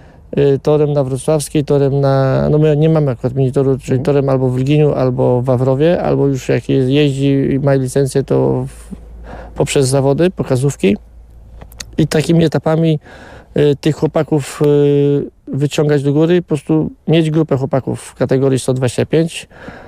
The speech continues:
Speaker 1: y, zrobić selekcję, wrzucić ich do dwieście pięćdziesiąt, uzbierać tych chłopaków więcej, zrobić selekcję i z tych, znaczy, u nas jest pięćset R i z tych pięćset R po prostu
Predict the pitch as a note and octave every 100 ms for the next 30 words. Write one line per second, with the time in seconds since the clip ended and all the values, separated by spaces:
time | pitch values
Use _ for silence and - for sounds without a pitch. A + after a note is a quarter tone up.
0 | - - - - C#3 C#3 C3+ D3 D3 -
1 | D#3 D#3+ - F3 D#3 D3 C#3+ C#3 C#3 C3+
2 | C3+ - - D3 D3+ C#3+ F3+ F#3 F3 _
3 | - C3+ D3 D3+ D3 D3+ D3 D#3 C#3+ C3+
4 | D3+ D#3+ D#3+ D3 C#3+ - D#3 D#3 - E3+
5 | - D#3 D#3 D3+ _ - - - - -
6 | - - - - - C#3 - - - D#3+
7 | D#3+ C#3 C3+ D#3+ D3+ - B2+ C#3+ C3 C#3+
8 | - D#3 D3 C#3+ D3 C#3 - - - -
9 | - - C3+ C#3+ C3+ - D3 C#3 C#3 -